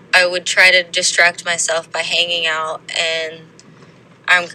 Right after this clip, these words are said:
also kinda realizing that since I've left Starbucks, my friends group is not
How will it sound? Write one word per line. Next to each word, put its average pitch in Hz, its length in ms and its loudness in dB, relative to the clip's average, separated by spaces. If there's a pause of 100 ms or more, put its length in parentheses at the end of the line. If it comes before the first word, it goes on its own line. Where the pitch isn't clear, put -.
also 175 320 2
kinda 170 260 2
realizing 160 600 -2
that 156 280 -4 (340)
since 196 340 0
I've 175 160 4
left 170 160 0
Starbucks, 175 560 0
my 175 80 -2
friends 214 400 2
group 208 420 0
is 190 220 -2
not 180 360 -4